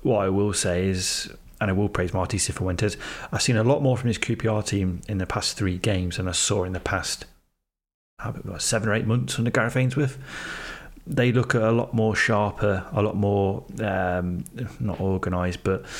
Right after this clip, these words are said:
comfortable in possession, and there's a bit more of an idea of a, how to get a result. I think in this game they just lacked a little bit of a cutting edge that you, that you, that you need, but I think that will come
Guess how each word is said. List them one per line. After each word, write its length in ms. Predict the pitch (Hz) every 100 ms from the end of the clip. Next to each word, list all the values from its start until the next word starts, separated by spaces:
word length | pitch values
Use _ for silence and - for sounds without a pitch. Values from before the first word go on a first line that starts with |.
| - - -
comfortable 400 | 139 131 - 101
in 80 | 87
possession, 600 | 92 95 87 98 87 -
and 140 | - 101
there's 100 | 92
a 40 |
bit 100 | 113
more 160 | 95 95
of 60 |
an 80 | 92
idea 360 | 90 90 98 87
of 120 | 87
a, 80 | 90
how 480 | - - - 110 90
to 160 | -
get 140 | 92 78
a 60 |
result. 400 | 85 85 90 82 - - - -
I 40 | -
think 160 | 117
in 80 | 95
this 120 | 104
game 340 | - 101 87 -
they 160 | 104
just 240 | 90 98 -
lacked 400 | 101 101 - -
a 40 |
little 220 | 98 98
bit 160 | 98 104
of 100 | 92
a 60 | 92
cutting 340 | - 113 95
edge 240 | 98 92 -
that 120 | 104
you, 160 | 95 87 - -
that 100 | 101
you, 140 | 87
that 180 | - 107
you 140 | 101
need, 320 | 95 101 101
but 100 | -
I 60 | 104
think 200 | - 107
that 120 | 110
will 120 | 104 95
come 380 | - 98 95